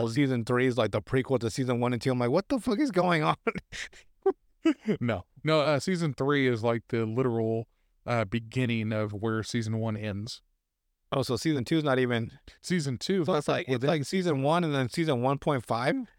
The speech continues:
Speaker 2: basically?
Speaker 1: Kind of.
Speaker 2: Or season, season one A and season one B.
Speaker 1: Not even that. 'Cause you'd have to, uh, take, like, uh, within season one, you'd have to take off the last, like, three or four episodes,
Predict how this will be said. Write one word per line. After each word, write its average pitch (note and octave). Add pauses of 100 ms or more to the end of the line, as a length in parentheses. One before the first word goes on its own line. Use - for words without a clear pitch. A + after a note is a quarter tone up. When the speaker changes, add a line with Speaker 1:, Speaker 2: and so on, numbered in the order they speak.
(240)
Speaker 2:
basically? G3+ (1040)
Speaker 1:
Kind C3
of. A#2
Speaker 2:
Or C3+
season, G3+ (180)
season F#3
one D3+ (120)
A B2+ (120)
and A#2+
season D3+ (120)
one C#3
B. B2 (640)
Speaker 1:
Not D3+
even E3
that. C3+ (240)
'Cause D#3
you'd E3+
have E3+
to, C#3
uh, C3+
take, D3
like, C#3+ (240)
uh, C#3
within D3+
season C#3
one, A#2+ (260)
you'd C#3+
have C#3+
to C3+
take C#3+
off C#3
the -
last, B2
like, A2+
three C#3+
or D3
four B2+
episodes, A#2+